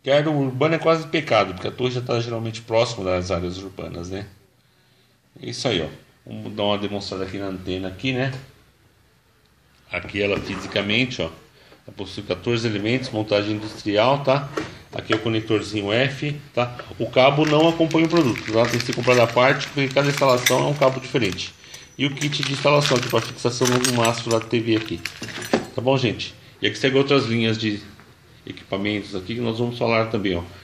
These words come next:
Repetidores, roteadores, roteador três G,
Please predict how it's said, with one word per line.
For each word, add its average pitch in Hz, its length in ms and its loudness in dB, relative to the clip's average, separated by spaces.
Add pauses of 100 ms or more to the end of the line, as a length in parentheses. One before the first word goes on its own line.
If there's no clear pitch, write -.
(140)
Repetidores, 98 1200 4 (100)
roteadores, 98 840 0
roteador 101 540 -4
três 101 300 -2
G, 98 460 0